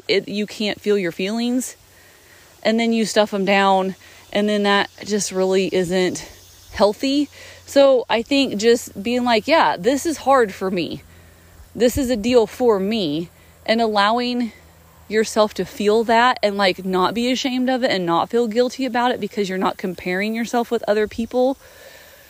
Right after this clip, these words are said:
I think that allows those emotions to move through you instead of stuffing them down.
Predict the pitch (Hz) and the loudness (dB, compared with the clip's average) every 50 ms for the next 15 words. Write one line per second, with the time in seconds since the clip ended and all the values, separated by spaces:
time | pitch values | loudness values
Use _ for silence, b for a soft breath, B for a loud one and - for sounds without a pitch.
0 | B B B B - - 233 247 - 277 277 269 233 - - - 208 233 214 220 | B B B B 0 0 0 0 0 0 -2 -2 -2 -4 -6 -2 2 2 4 4
1 | - - 240 226 202 202 196 190 196 196 202 196 - - 185 180 208 196 196 190 | 4 2 0 0 2 2 4 4 4 2 0 -2 -6 -12 -8 -4 -2 -2 -2 -2
2 | 196 202 185 180 180 185 - 214 202 180 - - 214 190 180 185 185 175 - - | -2 -4 -2 -2 -2 -2 -2 -4 -6 -6 -4 -4 -4 -2 0 0 -2 -2 -4 -10
3 | - 170 175 190 196 202 190 202 220 233 240 254 262 277 247 B B B B B | -10 -4 -2 -2 0 0 0 0 0 2 2 4 2 2 0 B B B B B
4 | B B B B - 208 208 185 220 220 214 208 196 185 175 - - - - - | B B B B -4 -4 -2 0 0 2 2 2 2 0 -4 -8 -12 -12 -10 -12
5 | - - 233 202 196 - - 196 185 180 175 170 170 165 151 165 151 131 - - | -2 2 2 2 2 0 -4 -4 -2 -2 -2 -2 -2 -4 -4 -6 -6 -6 -6 -8
6 | - - 147 | -8 -10 -14